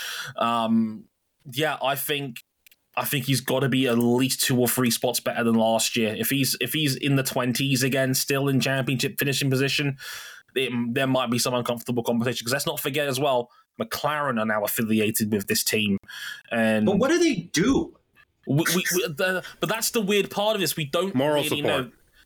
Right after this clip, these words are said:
Speaker 1: They, they initially said they're gonna loan some engineers that way and loan some resources their way in sort of a tech partnership.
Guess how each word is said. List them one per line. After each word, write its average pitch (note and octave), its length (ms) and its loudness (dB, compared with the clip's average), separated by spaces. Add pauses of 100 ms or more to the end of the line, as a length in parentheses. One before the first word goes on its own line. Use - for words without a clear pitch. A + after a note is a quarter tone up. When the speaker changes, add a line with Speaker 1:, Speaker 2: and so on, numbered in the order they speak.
Speaker 1:
They, E3+ 180 2
they F3+ 200 2
initially G#3 420 0
said F3+ 240 0
they're D3+ 100 -2
gonna D#3 160 2
loan D3+ 320 2
some D3+ 220 0
engineers C3+ 600 0
that B2 220 -2
way A#2+ 440 0
and A#2 180 0
loan B2+ 260 2
some A#2 220 2
resources B2 640 2
their A2+ 240 2
way A2+ 220 2
in A2+ 80 4
sort A#2 260 -2
of A2+ 60 -4
a - 20 -14
tech - 280 -4
partnership. C#3+ 640 -2